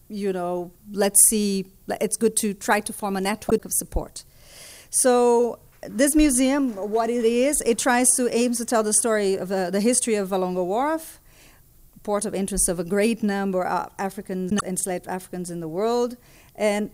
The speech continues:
if important memory sites surrounding its, uh, this landmark as a story of affirmation and resistance of Black people in Rio de Janeiro. And by doing that, to revisit the development of Afro-Brazilian culture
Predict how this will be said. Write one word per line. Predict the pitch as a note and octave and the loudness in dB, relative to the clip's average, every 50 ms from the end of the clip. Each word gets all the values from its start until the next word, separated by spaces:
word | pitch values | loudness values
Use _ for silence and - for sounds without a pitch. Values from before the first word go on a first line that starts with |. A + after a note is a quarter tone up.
| - - | -6 -4
if | G3+ G#3 G#3 G#3 - | -2 -2 -2 -2 -2
important | A3+ G#3+ A#3+ A#3 - B3+ B3 B3 B3 | -2 0 0 2 2 2 4 4 4
memory | A#3+ A#3+ C4 C#4 D4+ C#4+ | 4 6 6 4 6 6
sites | - - G#3+ G3 G3 G3 - | 6 6 4 4 4 4 4
surrounding | - G#3+ G3+ G3+ G3 G3+ G#3 G#3+ G#3 G3+ F#3 F3+ F3+ F#3 - | 4 4 2 2 0 0 0 0 0 -2 -2 -4 -4 -6 -6
its, | F#3+ F3 - - - - | -6 0 2 2 2 2
uh, | - F#3 F#3 F3+ F3 F3 E3+ E3 D#3+ E3+ | 0 -2 0 0 0 0 0 -2 -4 -4
this | E3+ G3 G3 G#3 | -4 -4 -2 -2
landmark | G3+ F#3+ F#3+ F#3+ F#3+ F#3+ F3 F#3 G#3 C4 - - - - _ - | -2 0 0 0 0 0 0 -2 -2 -4 -6 -10 -16 -20 _ -2
as | A#3 A#3 A3+ | -2 0 0
a | B3 | 0
story | - - B3+ A#3 A3 | 0 0 0 0 0
of | G#3+ G3+ - | 0 0 0
affirmation | - A3+ A#3 - C#4+ B3+ A#3 A3 G#3+ G#3+ G#3 - G#3+ | -2 -2 -2 0 0 0 0 0 0 -2 -2 -4 -4
and | G3 G3 F#3+ | -2 -2 -2
resistance | F#3 F#3 F#3 F#3 F#3 F#3 - F#3 F3 - | -2 -2 -2 -2 -2 -2 -2 -4 -4 -6
of | F#3 F3+ | -4 -4
Black | F#3+ F3 F3+ F3+ | -4 -4 -4 -6
people | - F#3 F#3 F3 | -8 -10 -8 -8
in | F3 F3 | -8 -8
Rio | F3+ F3 E3+ | -6 -8 -8
de | E3 - | -8 -8
Janeiro. | - F3 E3 E3+ F#3+ G3+ G#3 A#3 B3+ B3 - - - - - - - - - - - - _ | -6 -6 -6 -4 -4 -2 -2 -2 -4 -6 -10 -18 -20 -20 -20 -20 -20 -20 -20 -20 -20 -14 _
And | - G#3+ A#3 A#3+ A3+ - - - _ _ | -4 -2 -2 -2 -4 -8 -14 -20 _ _
by | - A3 G#3+ G#3+ - | 0 2 2 2 0
doing | - C4+ D4+ C#4 B3 | 0 2 2 2 2
that, | G3+ F#3+ E3+ E3+ E3+ - | 2 2 0 0 -2 -4
to | - G3 | -4 -4
revisit | F#3+ G#3+ G3 F#3 A#3 A3+ A#3+ B3 B3 | -2 -2 0 0 0 2 2 0 0
the | - G#3+ | 0 -2
development | F#3+ G#3+ F#3 G3 G3 G3+ G3+ G#3+ G#3+ G#3 F#3+ - | -2 -2 0 2 2 2 2 0 -2 -4 -6 -6
of | - - F#3 | -8 -8 -8
Afro-Brazilian | G3 - G#3 G#3 G#3 - A3+ G3+ F#3+ F#3+ F#3+ F#3 G3+ G3 F#3+ F3+ F3 F#3 | -4 -2 -2 -2 -2 -2 -6 -6 -6 -4 -4 -2 0 0 0 -2 -2 -4
culture | - - G#3 F#3+ F#3+ - - G#3+ A3 C4+ C4+ B3 | -4 -2 -2 -2 -2 -4 -4 -4 -4 -4 -6 -8